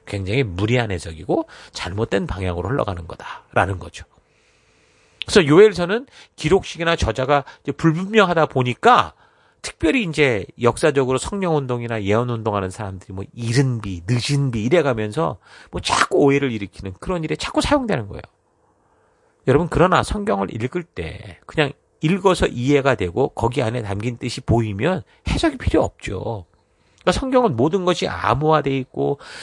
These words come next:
상상도 못할 비밀이 숨겨 있는 게 아니라 누구라도 읽고 들으면 알 수 있도록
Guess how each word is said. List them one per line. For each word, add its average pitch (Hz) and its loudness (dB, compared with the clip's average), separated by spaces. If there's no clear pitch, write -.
상상도 202 0
못할 147 0
비밀이 135 -4
숨겨 180 -2
있는 127 -2
게 123 0
아니라 98 2
누구라도 247 4
읽고 170 2
들으면 139 -2
알 107 -2
수 - -4
있도록 214 6